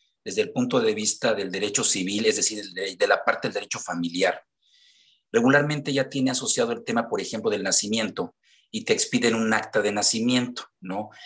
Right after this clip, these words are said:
Esto te permite tener una serie de, pues, de derechos como son el nombre,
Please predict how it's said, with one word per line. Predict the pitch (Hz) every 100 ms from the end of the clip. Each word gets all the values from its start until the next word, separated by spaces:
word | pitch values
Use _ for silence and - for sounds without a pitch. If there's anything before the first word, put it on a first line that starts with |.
| - -
Esto | 117 - 127
te | 113
permite | - 107 113 117
tener | - 107 107
una | 110 110
serie | 104 110 107 110
de, | 101 95 95
pues, | 110 98
de | 110
derechos | 113 123 120 117 110
como | - 101
son | 95 110
el | 104 98
nombre, | 113 120 113 104 101